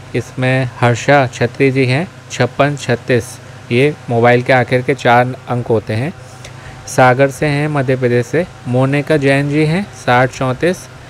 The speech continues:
ये राजखेड़ा से हैं। पूजा मिश्रा जी हैं, चौरानवे बहत्तर, धामनोद से। राहुल वाल्मीकि,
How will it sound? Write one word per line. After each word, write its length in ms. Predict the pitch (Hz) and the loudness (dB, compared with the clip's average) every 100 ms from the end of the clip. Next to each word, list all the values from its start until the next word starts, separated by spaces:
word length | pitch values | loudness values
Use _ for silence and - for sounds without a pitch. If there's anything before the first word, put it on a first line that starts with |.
| - - 123 | -20 -4 2
ये 180 | 135 | 4
राजखेड़ा 540 | 123 123 123 143 139 143 | 6 4 0 -2 0 0
से 180 | - 151 | -2 -4
हैं। 220 | 165 160 - | -2 -6 -4
पूजा 300 | 135 131 143 | -2 0 0
मिश्रा 360 | 139 - 147 | -2 0 0
जी 160 | 143 151 | 2 0
हैं, 200 | 151 170 | 0 -2
चौरानवे 520 | - 135 123 127 143 | 0 2 2 2 0
बहत्तर, 500 | 131 120 117 - 151 | 2 0 0 0 0
धामनोद 520 | 127 117 113 120 127 | 2 0 0 0 -2
से। 340 | 127 - 156 180 - - - - - - - - - | -2 -2 -2 -2 -6 -20 -20 -20 -20 -20 -20 -16 0
राहुल 320 | 120 127 147 | 4 4 4
वाल्मीकि, 680 | 147 143 143 151 147 160 180 | 4 2 2 -4 -2 -2 -2